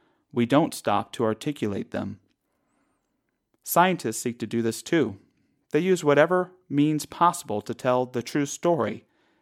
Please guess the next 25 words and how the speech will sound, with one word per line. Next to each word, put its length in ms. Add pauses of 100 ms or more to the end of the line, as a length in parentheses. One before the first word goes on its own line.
and 200
yet 300 (140)
they 120
fail 500
to 180
have 160
understanding 680
when 140
they 120
are 280
unwilling 560
to 120
accept 560 (380)
what 180
Socrates 720 (120)
always 360
sought 420
in 140
his 200
work 280
on 100
philosophy, 720 (600)
a 120
likely 480
story. 600